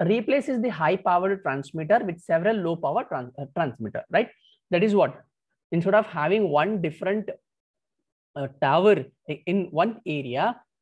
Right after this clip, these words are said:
so what we try to do is we try to divide the whole area into small geographical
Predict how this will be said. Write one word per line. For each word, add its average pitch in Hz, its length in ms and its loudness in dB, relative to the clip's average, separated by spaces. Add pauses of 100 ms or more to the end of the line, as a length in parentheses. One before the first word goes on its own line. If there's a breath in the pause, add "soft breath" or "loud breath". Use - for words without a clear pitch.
(120)
so 196 120 -4
what 214 220 2
we 214 120 -4
try 175 240 0
to 185 120 -8
do 160 160 -4
is 190 160 -6
we 220 80 -6
try 180 220 -2
to 233 140 -8
divide 165 540 -2
the 202 160 -6 (160)
whole 262 320 2 (440 soft breath)
area 180 420 0
into 170 220 -8
small 170 340 -2
geographical 165 600 -4